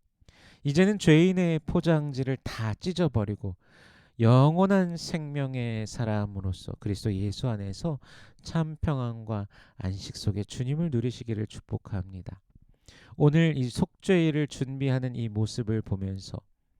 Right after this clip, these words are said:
하나님을 향하여서 두렵고 떨림으로 나아가는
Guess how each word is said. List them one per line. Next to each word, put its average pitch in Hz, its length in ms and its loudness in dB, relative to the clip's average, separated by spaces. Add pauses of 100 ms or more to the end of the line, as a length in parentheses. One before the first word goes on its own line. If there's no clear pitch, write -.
(800)
하나님을 143 840 0
향하여서 107 760 -4 (380)
두렵고 101 380 0
떨림으로 123 560 -2
나아가는 92 580 -6